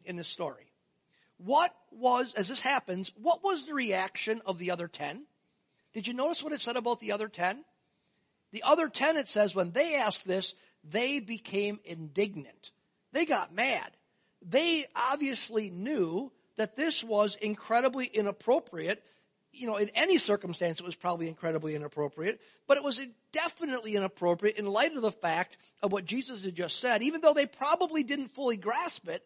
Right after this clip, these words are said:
it just was out of place. During this time of stress, they were indignant and they were offended by James and John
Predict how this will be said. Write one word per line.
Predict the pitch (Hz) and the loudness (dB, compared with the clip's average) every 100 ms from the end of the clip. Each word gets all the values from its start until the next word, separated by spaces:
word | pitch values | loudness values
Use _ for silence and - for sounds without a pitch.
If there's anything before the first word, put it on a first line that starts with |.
| _ _ _ _ | _ _ _ _
it | 247 - | -6 -2
just | 277 285 | -2 -2
was | 226 220 - - | 0 0 0 -6
out | 170 175 | -4 -4
of | 170 | -8
place. | - 269 - - - - _ _ _ _ _ | -8 -8 -8 -10 -10 -14 _ _ _ _ _
During | 254 302 302 | -4 -2 0
this | 254 - | -2 -2
time | 226 233 208 | -2 0 0
of | 175 | -4
stress, | - - 269 185 196 - - _ _ | -6 -4 -2 -2 -2 -6 -8 _ _
they | 208 220 | 4 6
were | 208 190 | 6 2
indignant | 180 170 277 320 180 156 214 - - _ _ | -2 -4 -4 -4 -4 -4 -4 -10 -16 _ _
and | 214 214 | -2 2
they | 220 | 4
were | 202 | 4
offended | 190 _ 285 311 277 175 160 175 208 _ _ _ | 0 _ -2 0 0 2 2 2 -4 _ _ _
by | 190 | -4
James | 180 160 190 190 214 214 214 | -2 -2 -2 -4 -6 -8 -8
and | 214 | -10
John | 160 151 139 131 147 | -6 -4 -4 -10 -12